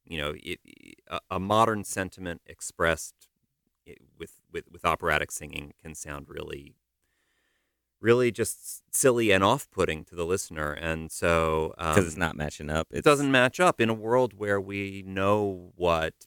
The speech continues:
Speaker 1: Bob Dylan sounds like,
Speaker 2: Mm-hmm.
Speaker 1: or, you know, or, or what Billie Eilish sounds like, you know, uh, those are the,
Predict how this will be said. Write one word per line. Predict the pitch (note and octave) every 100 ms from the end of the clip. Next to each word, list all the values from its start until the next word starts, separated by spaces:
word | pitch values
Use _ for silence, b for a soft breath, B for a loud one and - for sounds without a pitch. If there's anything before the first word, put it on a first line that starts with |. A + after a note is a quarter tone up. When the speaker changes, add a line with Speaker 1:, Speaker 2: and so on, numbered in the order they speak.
| _
Speaker 1:
Bob | E2+ D#2+
Dylan | G#2 A#2+ G2
sounds | - D#2+ D#2 D2+ -
like, | D2+ D2+ D#2
Speaker 2:
Mm-hmm. | E2
Speaker 1:
or, | D#2 D#2+ D#2+ D#2 E2 E2
you | E2
know, | D2 D2 G#1+
or, | D#2+ D#2 D2+
or | - D#2 D2 C#2+ C#2+ _ _ _ _ _ _ _ _
what | F2 D#2
Billie | F#2 E2+ E2+
Eilish | G#2 C#3 F#2+ -
sounds | F#2 D#2+ D#2 D#2 -
like, | D2+ D2+ - -
you | F2+
know, | D2 D2+ - _ _ _ _ _ E2
uh, | D#2 D2+ D2+ - _ _ _ _ _ _ _ _ -
those | A#2 C#3 B2+
are | A2 G#2+
the, | F#2+ F2 E2+ E2+